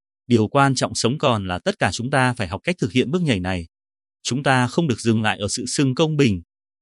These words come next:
Nếu bạn được xưng công bình, bạn được làm cho vinh hiển. Chính Đức Chúa Trời đã định trước cho bạn, nếu Ngài đã định trước cho bạn sự xưng công bình, Ngài cũng đã định trước cho bạn sự vinh hiển. Bạn có vui mừng trong bước nhảy này không?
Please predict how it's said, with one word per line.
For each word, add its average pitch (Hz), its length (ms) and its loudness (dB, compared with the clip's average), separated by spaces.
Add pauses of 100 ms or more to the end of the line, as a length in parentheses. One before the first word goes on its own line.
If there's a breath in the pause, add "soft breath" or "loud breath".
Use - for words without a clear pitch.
(120)
Nếu 117 180 4
bạn 147 200 2
được 110 120 -4
xưng 139 300 2
công 151 200 0
bình, 107 240 4 (540)
bạn 110 220 0
được 123 200 0
làm 113 260 2
cho 147 140 0
vinh 147 200 0
hiển. 113 280 2 (440)
Chính 156 280 2
Đức 208 140 0
Chúa 156 200 2
Trời 131 280 4
đã 98 140 -2
định 160 200 -6
trước 208 200 2
cho 156 180 -2
bạn, 127 240 0 (340)
nếu 131 140 4
Ngài 131 220 2
đã 101 160 -2
định 160 220 -2
trước - 180 2
cho 147 220 0
bạn 120 160 0
sự 107 140 -6
xưng 131 260 0
công 143 200 2
bình, 101 240 2 (500)
Ngài 113 220 2
cũng 131 160 -8
đã 170 160 2
định 165 200 -2
trước 214 240 2
cho 156 180 0
bạn 120 200 2
sự 110 220 -6
vinh 143 160 2
hiển. 110 240 4 (840)
Bạn 117 200 4
có 131 180 4
vui 170 200 4
mừng 135 240 4
trong 165 260 2
bước 196 140 0
nhảy 127 180 2
này 92 180 0
không? 143 300 0